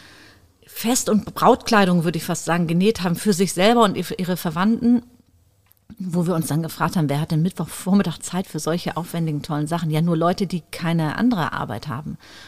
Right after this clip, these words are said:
Und da haben wir dann gemerkt, aha, es gibt also Schätze,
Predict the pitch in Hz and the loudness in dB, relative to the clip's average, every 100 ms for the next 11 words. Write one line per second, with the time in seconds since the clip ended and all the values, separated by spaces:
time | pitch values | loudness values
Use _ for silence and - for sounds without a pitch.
0 | - 180 160 147 147 160 165 165 180 185 | -6 -4 0 0 2 0 0 -2 0 0
1 | 190 135 151 - 175 180 180 190 - 147 | 0 -4 -8 -4 -2 0 0 -2 -4 -8
2 | - 220 - 170 - 190 - 165 165 156 | -6 -4 -2 -4 -8 -8 -4 -2 -2 -4
3 | 160 - _ _ _ _ _ - 202 214 | -6 -10 _ _ _ _ _ -4 -2 -4
4 | - 233 240 | -2 0 2